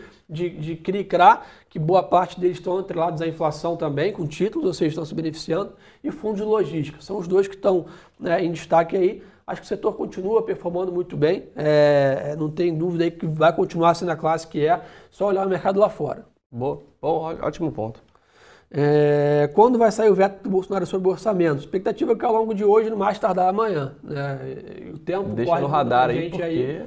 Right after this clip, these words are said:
Speaker 1: Vamos ver se o presidente consegue, né,
Speaker 2: Isso
Speaker 1: avançar
Speaker 2: aí vai
Speaker 1: nessa
Speaker 2: fazer
Speaker 1: pauta
Speaker 2: preço, hein?
Speaker 1: agora. Isso vai fazer preço, sem dúvida. É, veg pode se beneficiar do pacote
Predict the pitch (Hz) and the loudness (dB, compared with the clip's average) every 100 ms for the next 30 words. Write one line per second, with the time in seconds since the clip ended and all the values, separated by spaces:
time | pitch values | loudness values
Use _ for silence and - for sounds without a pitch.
0 | 240 - - _ - 180 165 185 180 190 | -14 -20 -20 _ -2 0 2 2 0 -2
1 | 180 165 170 170 190 165 170 165 165 - | -2 2 0 0 -4 -2 2 2 0 -2
2 | 151 156 165 156 147 151 156 196 190 151 | 0 2 2 4 4 4 0 0 0 0
3 | 151 170 135 123 - 170 208 233 208 202 | 0 0 0 -2 -2 -2 0 0 4 4
4 | 196 185 196 - 220 185 160 143 135 - | 4 4 0 2 -2 2 2 2 -6 -16
5 | _ _ _ _ _ _ _ 147 143 147 | _ _ _ _ _ _ _ -2 0 2
6 | 147 143 143 139 135 175 233 247 - 220 | 2 2 2 2 4 6 6 6 6 6
7 | 190 196 185 202 190 190 156 - 190 | 6 -2 0 0 0 0 -2 -2 -2